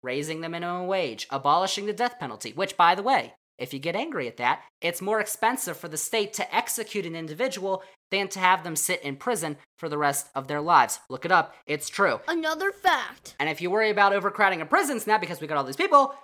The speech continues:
Speaker 1: maybe we should release all the nonviolent individuals who have been charged for a marijuana possession because it's no longer a crime, so why are they in jail? Why should they be in jail in the first place?
Speaker 2: Huh.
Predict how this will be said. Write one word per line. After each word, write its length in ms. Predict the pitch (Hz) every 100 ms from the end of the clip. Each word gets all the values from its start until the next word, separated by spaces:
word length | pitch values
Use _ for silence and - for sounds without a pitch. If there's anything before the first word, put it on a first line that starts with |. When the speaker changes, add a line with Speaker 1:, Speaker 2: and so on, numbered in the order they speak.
| _ _
Speaker 1:
maybe 640 | - 240 370 214 165 165 202 _ _ _ _
we 80 | 180
should 140 | 190
release 340 | 175 180 185 -
all 140 | 165 175
the 80 |
nonviolent 640 | 175 175 170 160 269 294 180
individuals 540 | 156 147 151 156 170
who 100 | -
have 100 | 156
been 100 | 156
charged 380 | 143 151 143 - - _
for 160 | - 151
a 60 | 127
marijuana 420 | 120 147 302 302
possession 400 | 180 160 - 180
because 260 | 170 165
it's 140 | 143 -
no 140 | 175
longer 300 | 160 165 170 160
a 60 |
crime, 420 | 151 320 330 254
so 140 | 240 240
why 280 | 196 208 220
are 40 |
they 220 | 214 202
in 80 | 208
jail? 320 | 320 359 269
Why 160 | 233 233
should 160 | 233
they 100 | 220
be 80 | 240
in 60 | 240
jail 140 | 285
in 60 | 311
the 60 |
first 200 | 427 453
place? 240 | 330 339 - - _ _ _ _ _ _ _ _ _ _
Speaker 2:
Huh. 340 | - 269 220